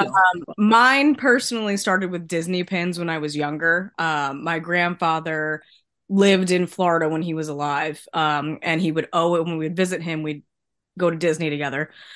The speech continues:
Speaker 2: And my favorite memories are he was in a wheelchair, so I would just sit on his lap. We'd get to the front of all the rides, and then immediately after, he'd take me and, and, and buy pins for me. So I have just tons of Disney pins. Um,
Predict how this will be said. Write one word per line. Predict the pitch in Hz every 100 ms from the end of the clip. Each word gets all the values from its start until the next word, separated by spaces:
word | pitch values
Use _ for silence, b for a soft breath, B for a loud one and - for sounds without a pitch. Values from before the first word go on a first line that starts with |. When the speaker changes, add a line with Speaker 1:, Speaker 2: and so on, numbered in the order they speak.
| B 208
Speaker 2:
And | - 180 175
my | 170
favorite | 202 214 214 190
memories | 190 180 175 165 160
are | 156 156
he | 220
was | 208
in | 196
a |
wheelchair, | 180 185 185 - 147 139
so | 156 - 147
I | 151
would | 160
just | 165 -
sit | 190
on | 196
his | 196 175
lap. | 151 151 -
We'd | 165 156
get | 165
to | 175
the | 156
front | - 185
of | 190 190
all | 202
the |
rides, | 190 156 151 151 156 -
and | 160
then | 147 147 -
immediately | 165 165 160 156 156
after, | 156 151 - 156
he'd | 151
take | - 143 151
me | 143
and, | 123 131 _
and, | 165 151 -
and | 165 151
buy | 147 120
pins | - 139 151
for | 180
me. | 185 196 214 B B B
So | -
I | 170
have | 165
just | 165 - -
tons | - - 175 175 165
of | 165
Disney | 156 147 165 175
pins. | 190 202 233 - B B B B B -
Um, | 180 175 170 160 151